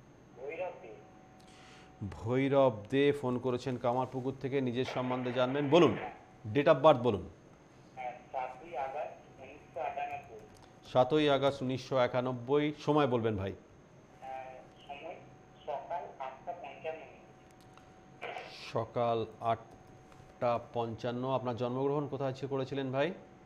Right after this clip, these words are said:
Speaker 2: আপনার জন্ম কোথায় হয়েছিল?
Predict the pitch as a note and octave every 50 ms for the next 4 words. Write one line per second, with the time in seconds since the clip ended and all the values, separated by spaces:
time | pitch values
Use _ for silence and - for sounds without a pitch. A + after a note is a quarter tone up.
0 | - - - - - - - - - - - - - - - - - - - -
1 | - - - - - - - - - - A#2 A#2 C3+ B2 G#2+ B2 B2 C3 C#3+ D#3
2 | D3 D3+ D#3 D#3+ D#3 D#3 D#3 D#3 D#3+ D#3+ F3+ G#3+